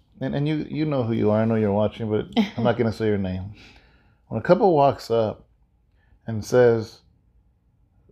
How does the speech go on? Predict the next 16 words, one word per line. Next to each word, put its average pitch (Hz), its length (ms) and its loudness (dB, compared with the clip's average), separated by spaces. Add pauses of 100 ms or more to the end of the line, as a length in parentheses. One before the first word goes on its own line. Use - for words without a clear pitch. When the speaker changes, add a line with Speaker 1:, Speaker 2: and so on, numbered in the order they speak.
(320)
Speaker 1:
"Watching 156 440 2
your 147 120 0
devotionals, 113 920 -2 (880)
um, 104 540 -2 (440)
you 123 100 -6
saved 151 380 0
my 101 140 -6
marriage." 101 580 -8 (760)
Speaker 2:
Yeah. - 60 -20 (960)
Speaker 1:
That, 131 220 0
that, 147 300 0 (540)
I 143 80 2
don't 180 160 2
think 165 220 2
you 135 220 2
realize, 156 560 4